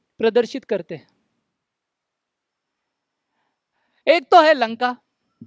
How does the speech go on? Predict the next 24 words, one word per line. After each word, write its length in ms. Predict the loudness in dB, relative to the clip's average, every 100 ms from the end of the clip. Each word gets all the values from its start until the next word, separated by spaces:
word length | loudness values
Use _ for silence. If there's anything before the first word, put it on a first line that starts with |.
| _ _ _ _ _ _ -10 -2
लंका 300 | -2 0 0
किस 260 | 0 -6
मनोवृत्ति 540 | -2 0 0 -2 -4 0
का 140 | 0
प्रदर्शन 480 | 0 -2 -2 -2 -4
करता 320 | -6 -2 -4
है? 180 | -4 -10 _ _ _ _ _ -14
विकृति 460 | -8 -8 -6 -6 -2
का 100 | -2
प्रदर्शन 480 | -2 -4 -6 -8 -14
करता 300 | -16 -20 -20
है। 220 | -20 _ _ _ _ _ _ _ _ _ _ _ _ -20 -4
यहां 220 | 2 4
पर 180 | 4 2
भी 100 | 2
दो 140 | 2 0
भाई 300 | 0 -4 -6
है। 180 | -12 _ _ _ _ _ _ _ _ _ _ _ _ _ 6
कौन 220 | 8 8
है 160 | 4
वो? 320 | 2 2 0 _ _ _ _ _ _
कुबेर 520 | 0 6 6 6 0 -10 _ _ -2
और 140 | 0 2
रावण। 340 | 0 -2 -8